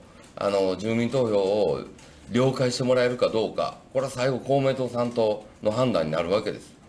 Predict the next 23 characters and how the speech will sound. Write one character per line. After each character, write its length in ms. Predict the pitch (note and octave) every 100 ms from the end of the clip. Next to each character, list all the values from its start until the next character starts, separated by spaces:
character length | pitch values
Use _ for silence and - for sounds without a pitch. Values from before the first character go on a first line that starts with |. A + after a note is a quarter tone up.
| - - -
で、 80 | A2+
我 180 | C3+ F#3
々 200 | D#3+ D3
は 80 | C3+
了 200 | D#3+ D#3+
解 180 | E3 D#3+
し 20 |
て 80 | E3+
も 80 |
ら 120 | F3+ F3+
う 60 |
た 140 | G#3 G3+
め 100 | G3
に、 300 | B3 A#2 - - - - -
今、 160 | G#2
法 260 | G2+ B2+ C#3
廷 220 | D3 C3+
上 280 | C3+ D#3+ E3
で 320 | G3 D#3+ -
叩 260 | A2 A2 B2
き 80 | E3+
台 220 | D#3 D3
の、 260 | F3 C3